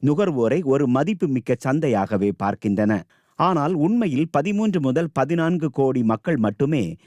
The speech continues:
சந்தையில் பங்கேற்கின்றனர் என ப்ளூம் வெஞ்சர்ஸ் என்னும் முதலீட்டு நிறுவனம் வெளியிட்டுள்ள ஆய்வறிக்கை கூறுகிறது. இவர்களை தவிர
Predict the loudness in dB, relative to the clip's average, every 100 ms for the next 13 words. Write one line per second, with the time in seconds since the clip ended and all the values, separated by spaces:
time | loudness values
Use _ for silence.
0 | _ -2 -2 0 -2 -2 -4 0 2 0
1 | 0 -2 0 0 -2 0 0 0 -4 -6
2 | 0 2 2 0 0 0 2 0 0 0
3 | 2 0 0 0 0 0 0 2 0 0
4 | 0 0 -2 0 2 2 0 0 0 0
5 | -2 -2 -4 -2 0 0 0 0 0 -2
6 | -4 _ _ _ _ _ -4 0 0 0
7 | -2 -2 0 0